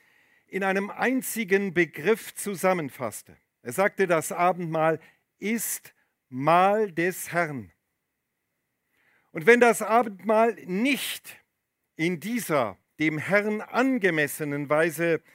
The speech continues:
gefeiert wird, als eben als Mahl des Herrn, dann feiert man nicht Abendmahl. Und das ist dann nicht das Mahl des neuen Bundes.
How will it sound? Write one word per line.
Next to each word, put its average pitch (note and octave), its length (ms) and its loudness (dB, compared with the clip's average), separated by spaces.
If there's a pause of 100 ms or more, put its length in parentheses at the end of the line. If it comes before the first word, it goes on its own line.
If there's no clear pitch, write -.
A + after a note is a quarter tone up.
(320)
gefeiert G3 580 2
wird, G3 300 -2
als - 480 -2
eben C3 500 -4
als C3+ 320 -8
Mahl E3 300 0
des D#3+ 240 -6
Herrn, F#3 360 -2 (880)
dann D3+ 220 2
feiert F#3 460 2
man D3 400 0 (280)
nicht - 600 -4 (800)
Abendmahl. F2 560 -8 (1200)
Und D3+ 100 -8
das A3 160 4
ist G#3+ 180 -6
dann G3 300 2 (220)
nicht - 600 -4 (800)
das - 160 -16
Mahl E3+ 540 2 (240)
des A2+ 240 -12
neuen B2+ 340 -6
Bundes. F#2+ 540 -16